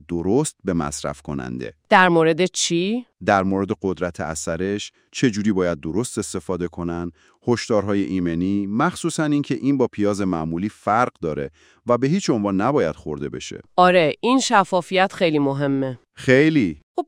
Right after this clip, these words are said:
Speaker 2: به عنوان حرف آخر یه سوال بذاریم برای شما که دارید گوش میدید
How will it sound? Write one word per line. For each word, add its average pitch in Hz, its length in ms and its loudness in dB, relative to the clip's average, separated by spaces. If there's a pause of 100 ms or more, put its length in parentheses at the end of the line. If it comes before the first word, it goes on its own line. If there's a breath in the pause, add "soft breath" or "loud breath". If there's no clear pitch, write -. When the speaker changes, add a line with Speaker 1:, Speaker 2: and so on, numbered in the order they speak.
Speaker 2:
به 294 80 6
عنوان 285 360 8
حرف 262 440 6
آخر 254 420 4
یه 269 160 0
سوال 220 460 4
بذاریم 226 440 2
برای 190 240 4
شما 196 300 0
که 214 140 -2
دارید 190 280 0
گوش 233 340 -2
میدید 277 540 4